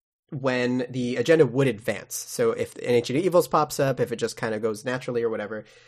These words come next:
until the end of the phase, the agenda cannot advance by reaching its doom threshold. And then you remove Mister, Mister Fang Song from the game, 'cause that'd be crazy if you just could keep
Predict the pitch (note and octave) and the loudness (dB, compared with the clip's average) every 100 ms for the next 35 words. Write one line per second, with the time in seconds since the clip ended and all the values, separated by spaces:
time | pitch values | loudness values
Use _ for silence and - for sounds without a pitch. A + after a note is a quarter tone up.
0 | _ - C3 F#3+ F#3 F3+ D3+ - C#3+ C#3 | _ -8 -4 0 0 2 -2 -2 -2 0
1 | C3 A2+ C3 C3+ C3 D3 C#3 C#3 - A2+ | -2 -2 -2 -2 -4 -4 -2 -2 -4 -4
2 | A#2 B2 - A2+ A2 A2+ A#2+ A2 B2 A2 | -4 -4 -4 -6 -6 -4 -6 -4 -6 -8
3 | - G#2 - F#2+ F#2+ - _ _ _ B2+ | -8 -8 -8 -10 -12 -18 _ _ _ -2
4 | C#3+ D3 C#3 B2+ A#2+ - - C3 A#2+ - | 2 4 2 2 -2 -4 -8 -8 -8 -6
5 | A2+ A#2 G#2+ A2+ G#2+ G#2 G#2+ C3 C3 C3 | -6 -6 -8 -8 -8 -8 -12 -8 -4 -4
6 | A#2+ A#2 - A2 F#2+ F#2+ A2 A2 - - | -4 -10 -4 -4 -4 -12 -12 -12 -14 -18
7 | - A2 - _ A2+ A2+ | -12 -12 -12 _ -16 -16